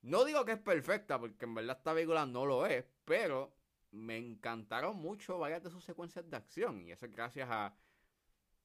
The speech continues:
a que las mismas tienen una buena secue-, tienen una buena mezcla entre efectos prácticos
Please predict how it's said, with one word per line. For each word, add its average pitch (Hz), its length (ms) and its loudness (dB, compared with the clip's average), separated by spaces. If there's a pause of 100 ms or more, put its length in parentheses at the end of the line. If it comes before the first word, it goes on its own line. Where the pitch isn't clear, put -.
(140)
a 113 140 -2
que 127 100 -2
las 110 140 0
mismas 135 540 -4
tienen 123 260 -6
una 127 240 0
buena 117 360 -4
secue-, 120 560 -8
tienen 113 240 -6
una 127 180 -4
buena 120 300 -2
mezcla 117 360 -8
entre 110 180 -10
efectos 107 420 -12 (140)
prácticos 110 720 -8